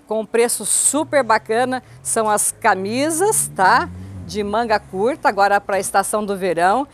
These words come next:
que estão entrando na promoção. O preço aí já girava em torno de cento e dezesseis, cento e sessenta e nove e agora na Black por oitenta e nove e noventa. Várias cores, viu, pessoal?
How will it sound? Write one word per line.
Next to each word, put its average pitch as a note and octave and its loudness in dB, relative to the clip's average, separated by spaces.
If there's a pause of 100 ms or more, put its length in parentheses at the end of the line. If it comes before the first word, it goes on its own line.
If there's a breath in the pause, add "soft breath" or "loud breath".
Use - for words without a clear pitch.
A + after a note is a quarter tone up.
(200 soft breath)
que A3 -4
estão B3 0
entrando A#3 0
na A3 2
promoção. A#3 -2 (300 soft breath)
O G3 -6
preço C4 -4
aí D4+ -2
já A3 0
girava A3+ 2
em A3 -6
torno A#3+ -2
de F3+ -6 (240 soft breath)
cento A#3 -2
e - -2
dezesseis, G#3 -2
cento A3+ -6
e G3+ -8
sessenta F#3+ -6
e E3 -2
nove G#3+ 0
e G3 -2
agora F#3+ 2
na G3 2
Black G3 -2 (280 soft breath)
por A3 0 (180)
oitenta B3+ -2
e B3+ -2
nove A3+ 2
e - -10
noventa. G#3 -4 (240 soft breath)
Várias A#3 2
cores, F#3+ -4
viu, C4+ -4
pessoal? F#3 0